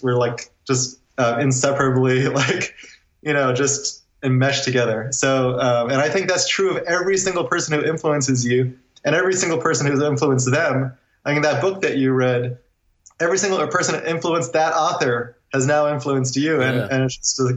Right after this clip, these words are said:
Speaker 1: like, we're actually all connected in like, incredible, like, un-, unfathomable ways.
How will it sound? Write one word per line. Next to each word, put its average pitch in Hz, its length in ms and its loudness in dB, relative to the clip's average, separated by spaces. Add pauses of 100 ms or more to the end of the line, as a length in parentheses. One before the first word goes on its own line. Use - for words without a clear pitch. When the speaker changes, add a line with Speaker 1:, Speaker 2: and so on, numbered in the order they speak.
(140)
Speaker 1:
like, 127 400 -2
we're 170 200 0
actually 185 320 0
all 160 260 0
connected 143 460 0
in 127 520 0 (540)
like, 123 160 0
incredible, 143 1000 0
like, 127 260 -2
un-, 139 240 -2
unfathomable 139 640 0
ways. 123 540 -2